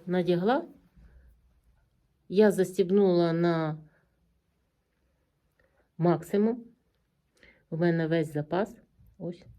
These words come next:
Що єдине, бачите, дуже гарний карабінчик, але сама от кільце,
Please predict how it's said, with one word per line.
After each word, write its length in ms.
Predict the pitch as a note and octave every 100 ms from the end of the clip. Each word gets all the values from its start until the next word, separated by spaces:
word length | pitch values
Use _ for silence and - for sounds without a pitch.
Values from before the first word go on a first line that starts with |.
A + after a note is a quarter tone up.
| _ - - - - - - _
Що 280 | - E4+ G4
єдине, 600 | D4 F#3+ G4 A#4 B3+ F3+
бачите, 600 | B3+ F#4 - - G3+ E3+
дуже 400 | E3+ D4+ E4+ A3+
гарний 560 | F3+ A#3+ A3+ G#3+ G3+
карабінчик, 800 | G#3 G#3 G3 B3 G#4+ - - - - - -
але 300 | G3 A3+ C4+
сама 640 | - - A#3+ A#3+ G#3+ E3 C#3+ - _ _ _ _ _ _ _ _ _ - - _
от 260 | D#3+ D#3+ - _ _ _ _ _ _ _
кільце, 560 | - F#3+ - - G4